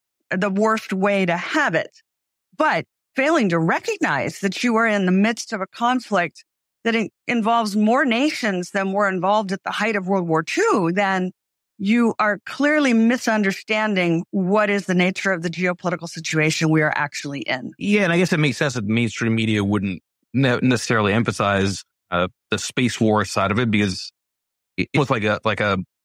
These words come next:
Speaker 2: like a video game that's not
Speaker 1: I know.
Speaker 2: impacting people.
Speaker 1: Oh.
Speaker 2: Even, and it's fantastical. And, and I, I don't, I don't, uh, obviously, y-, you're much more well-versed than I am, but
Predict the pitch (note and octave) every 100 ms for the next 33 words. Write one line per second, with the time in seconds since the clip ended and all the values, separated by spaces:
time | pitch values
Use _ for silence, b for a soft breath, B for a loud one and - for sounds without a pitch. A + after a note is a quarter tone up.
0 | - G#2+ G#2+ A#2 D#3+ A2+ G#2+ G#2+ G2 A#2
1 | A2 C4 - F4+ G#2+ G#2+ G#2+ A#2 G#2 F2
2 | - G3+ A3 F#3+ G3 D3+ D#3+ C#3 G#3 A3
3 | C3 C3 C#3+ D#3 D#3 D3+ E3 E3+ F3 E3
4 | D#3+ F3 D#3 - - C3 C3+ B2 A2+ G#2
5 | - A#2 A#2+ A#2+ - - B2+ - G#2+ A2
6 | A2 A2+ A2 C3+ A#2+ G#2+